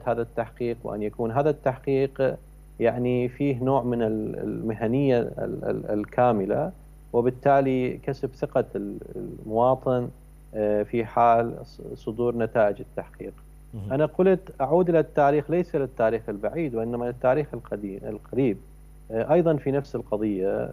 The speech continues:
Speaker 1: في قضية الحرائق التي حدثت في مؤسسات صحية، آه،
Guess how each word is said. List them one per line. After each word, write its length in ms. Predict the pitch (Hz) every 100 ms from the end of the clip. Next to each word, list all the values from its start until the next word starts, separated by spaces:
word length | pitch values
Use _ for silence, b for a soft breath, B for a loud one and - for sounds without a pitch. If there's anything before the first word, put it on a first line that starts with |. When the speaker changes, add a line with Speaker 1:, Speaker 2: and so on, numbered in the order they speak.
| -
Speaker 1:
في 80 | 117
قضية 400 | 113 117 131 127 123
الحرائق 480 | 107 110 117 107 -
التي 300 | 101 101 104
حدثت 460 | - 117 107 - 107 -
في 60 | - - - - - - -
مؤسسات 540 | 110 110 117 139 131
صحية، 680 | 123 110 - 110 101 107 123 - - - - -
آه، 340 | 117 117 117